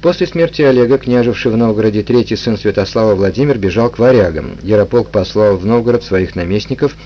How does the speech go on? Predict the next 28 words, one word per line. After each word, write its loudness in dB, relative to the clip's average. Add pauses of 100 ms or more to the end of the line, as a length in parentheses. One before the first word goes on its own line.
(160)
и -4
стал -4
таким -2
образом 0 (240)
единоличным 0
правителем 0
всего -2
древнерусского -2
государства. -6 (640)
Вернувшись 0
через 0
два 2
года 2
в -2
Новгород, 2
князь 0
Владимир 2
изгнал 2
из -2
города 0
киевских -6
наместников -4 (260)
и -2
вступил 0
в -2
войну 2
с -14
Ярополком. 0